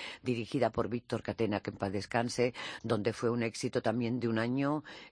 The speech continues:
que fue espectacular. Y luego estrené Celos del aire. Es un teatro que a mí personalmente me, me trae muchos recuerdos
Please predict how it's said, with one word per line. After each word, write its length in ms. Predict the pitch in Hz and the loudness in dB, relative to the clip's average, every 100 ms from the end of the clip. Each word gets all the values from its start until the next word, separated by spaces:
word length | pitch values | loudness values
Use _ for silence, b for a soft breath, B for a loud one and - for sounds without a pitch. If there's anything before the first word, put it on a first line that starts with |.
| - | -2
que 140 | 123 | -2
fue 180 | - 110 | 0 -2
espectacular. 920 | 120 147 127 127 - 101 123 123 92 90 B B B | 0 0 0 0 0 2 4 4 0 -10 B B B
Y 260 | - 120 113 | -2 0 2
luego 240 | 117 123 | 4 2
estrené 320 | 117 127 110 113 | 0 0 2 0
Celos 360 | - 98 98 | 0 0 0
del 160 | 95 98 | 2 4
aire. 480 | 160 160 139 135 - B | 4 4 4 2 -4 B
Es 180 | - - | -4 -2
un 120 | 202 | 0
teatro 300 | 190 175 180 | 2 2 2
que 100 | - | 2
a 20 | 139 | 2
mí 140 | 147 | 2
personalmente 760 | 147 131 139 131 135 135 139 | 0 0 2 2 2 2 2
me, 480 | 139 123 120 117 120 B B B | 4 2 2 0 -2 B B B
me 520 | 120 127 117 113 113 | 0 2 2 0 -2
trae 320 | 127 123 135 | 0 2 2
muchos 300 | 139 127 139 | 0 -2 -2
recuerdos 600 | 127 - 127 127 147 - | -2 2 2 2 0 -2